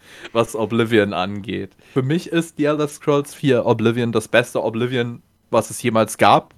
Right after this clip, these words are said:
Und nicht Skyrim hat das je geschafft, es zu übertrumpfen. Auch kein Elder Scrolls Online und Morrowinds hat's auch nicht geschafft.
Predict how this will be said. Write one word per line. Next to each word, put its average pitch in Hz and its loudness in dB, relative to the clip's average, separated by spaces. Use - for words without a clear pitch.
Und 117 2
nicht 117 -8
Skyrim 170 0
hat 160 0
das 165 2
je 160 2
geschafft, 156 0
es 160 -8
zu 156 -4
übertrumpfen. 147 -4
Auch 120 4
kein 120 2
Elder 120 0
Scrolls 110 -2
Online 127 2
und 110 0
Morrowinds 113 2
hat's - -10
auch 110 -2
nicht 131 -12
geschafft. - -4